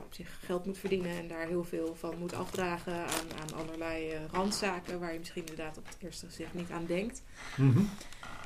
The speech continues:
Speaker 1: Ehm, en ik, maar ik vind het, het bepalen van een prijs is, eh, eh, eh, ik vind dat heel erg ingewikkeld, omdat je, ehm, ehm,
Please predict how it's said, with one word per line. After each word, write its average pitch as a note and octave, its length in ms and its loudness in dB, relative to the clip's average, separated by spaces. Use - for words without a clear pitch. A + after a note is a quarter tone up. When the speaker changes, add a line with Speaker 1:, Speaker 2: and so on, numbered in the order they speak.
Speaker 1:
Ehm, G3+ 600 10
en A3+ 180 12
ik, B3+ 240 6
maar G#3+ 200 8
ik - 120 6
vind D4 200 2
het, B3 240 2
het G3+ 200 6
bepalen A#3+ 420 8
van G#3+ 120 2
een G3 140 4
prijs F3+ 440 4
is, F#3+ 300 0
eh, F3+ 380 2
eh, - 60 -4
eh, F#3 100 -4
ik E3 140 8
vind D#3+ 140 0
dat D3+ 120 0
heel F#3 260 6
erg F#3+ 200 -2
ingewikkeld, G3+ 640 0
omdat F#3+ 400 2
je, F#3+ 320 4
ehm, F#3 540 4
ehm, F3+ 540 0